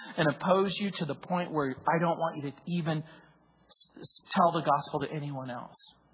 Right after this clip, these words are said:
We don't even want to run the risk that someone might hear these explosive words. Because guess what? If they believe that Jesus Christ is really the Messiah,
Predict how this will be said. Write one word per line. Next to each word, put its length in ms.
We 120
don't 160
even 220
want 120
to 80
run 380
the 80
risk 340
that 100
someone 400
might 240
hear 280
these 220
explosive 1200
words. 720
Because 260
guess 260
what? 320
If 140
they 160
believe 280
that 120
Jesus 340
Christ 360
is 160
really 240
the 60
Messiah, 680